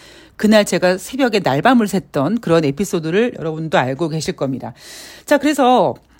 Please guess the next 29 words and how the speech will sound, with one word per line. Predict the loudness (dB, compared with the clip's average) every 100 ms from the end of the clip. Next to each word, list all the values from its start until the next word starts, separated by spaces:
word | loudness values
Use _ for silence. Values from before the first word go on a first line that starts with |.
| _ _ -2
어, | 0 2 2 2 0 -2 -12 -8
이번에는, | -2 2 4 4 2 0 0 0 -2
아, | -4 -4 -4
저는 | -4 0 4 4 2
이게 | 0 -4
좀 | -2
힘든 | 0 0 0
게 | -2
뭐냐면 | -4 -6 -4 -2 -2 -2 -6 -12 -20 _ -8
소비자 | -4 0 0
물가 | 0 0 0 0
지표가 | -2 -6 -2 2 4 4 2 2 0 2 4 4 2 -4 _ _ _ _ _ 0
예상보다 | 2 4 4 2 0 0
높게 | -2 -2 0
나올 | 0 -2
거라는 | -4 -2 -2
생각을 | -2 0 0 -2
하고 | -4
있습니다. | -6 -6 -8 -8 -2
자, | 2
왜 | 4
그런 | 4 2 2 0
생각을, | 2 2 2 2 0 -2 -6
앞에서도 | -6 -2 -2 0 0
한번 | 0
제가 | -2 -4
그런 | -4 -4 -4
얘기 | -4
해드렸죠. | -4 -6 -6 -4 -4 -4